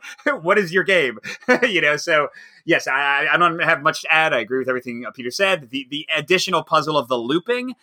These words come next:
and, uh, getting your actions back, recurring your actions in clever ways is awesome. It is, again, best at solo and two player where you can do all that without watching the players around the table die in boredom potentially. But, uh,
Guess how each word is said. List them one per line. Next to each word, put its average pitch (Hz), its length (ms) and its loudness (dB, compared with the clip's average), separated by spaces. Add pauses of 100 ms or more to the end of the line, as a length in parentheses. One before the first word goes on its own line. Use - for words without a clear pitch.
(280)
and, 135 260 0
uh, 123 200 4
getting 139 240 0
your 139 120 -4
actions 135 380 -2
back, 127 460 -2 (260)
recurring 143 440 0
your 151 100 -4
actions 160 520 -2
in 127 320 -10
clever 131 360 -2
ways 170 360 -2
is 113 180 -10
awesome. 233 460 0 (400)
It 143 120 -2
is, 143 140 0
again, 156 300 0
best 151 300 2
at 156 100 -4
solo 147 400 2
and 123 120 -2
two 180 200 -2
player 196 260 2
where 123 100 0
you 131 100 -4
can 120 160 -8
do 131 180 -2
all 147 140 4
that 151 220 0
without 120 400 0
watching 117 440 -4
the 113 120 -10
players 117 320 -4
around 117 160 0
the 110 60 -10
table 113 280 -6
die 110 240 2
in 113 140 -4
boredom 220 280 0
potentially. 214 520 -4 (300)
But, 175 220 4
uh, 156 160 4